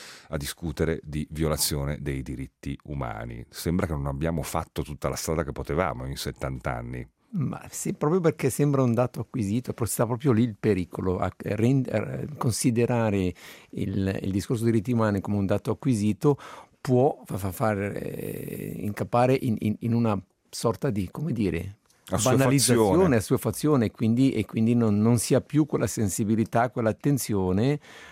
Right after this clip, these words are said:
Speaker 2: a determinate situazioni, eh, di disagio, insomma, ecco.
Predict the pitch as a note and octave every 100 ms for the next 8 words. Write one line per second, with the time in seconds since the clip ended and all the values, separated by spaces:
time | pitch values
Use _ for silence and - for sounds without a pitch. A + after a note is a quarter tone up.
0 | - - F#2 G2+ G#2 - A#2 G#2 G#2 F#2+
1 | F#2 A#2 - G#2+ G2 G2+ F#2 F#2+ G#2 -
2 | - - - A#2 - - - - - -
3 | F#2+ A2 A2+ A2+ G2 -